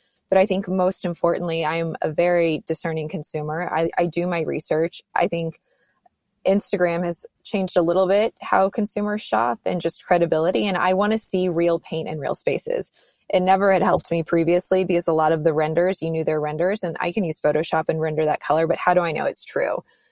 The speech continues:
So I think the most important thing that Backdrop has done to sell color online is showing real paint in real spaces.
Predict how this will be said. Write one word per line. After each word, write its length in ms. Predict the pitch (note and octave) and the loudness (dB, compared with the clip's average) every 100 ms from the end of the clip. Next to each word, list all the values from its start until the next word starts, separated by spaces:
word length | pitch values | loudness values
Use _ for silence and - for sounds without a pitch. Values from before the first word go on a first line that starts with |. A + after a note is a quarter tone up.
| _ | _
So 200 | - A3+ | 0 4
I 100 | G#3 | 4
think 380 | A3+ G#3+ G#3+ G#3+ - - - | 4 0 0 -2 -6 -14 -12
the 200 | E3+ F#3+ | -2 2
most 240 | F#3 G#3+ | 2 0
important 580 | F#3 - E3+ F3 E3+ E3 _ _ | -4 0 0 0 -4 -6 _ _
thing 160 | F3+ F3 | -4 -2
that 120 | D#3+ | 0
Backdrop 460 | D#3+ D#3 - D#3+ - | 2 2 0 -2 -2
has 140 | D#3+ | -6
done 400 | F3+ D#3 E3 D#3+ | -2 -2 0 -2
to 100 | D#3+ | -4
sell 240 | - D3 | -4 -4
color 320 | D3+ D#3+ E3 D#3+ | 0 0 0 0
online 500 | D#3 D#3 E3+ D#3 D3+ _ _ - | -2 -2 -2 -4 -8 _ _ -4
is 100 | G3 | 0
showing 360 | - F#3+ F3+ | 2 0 0
real 260 | D#3+ E3 F#3 | 2 2 2
paint 340 | - D#3+ E3 | 0 -2 -2
in 160 | - D#3 | -4 -4
real 200 | C#3 D3 | -2 -4
spaces. 680 | - - - - - - | -4 -6 -6 -6 -6 -6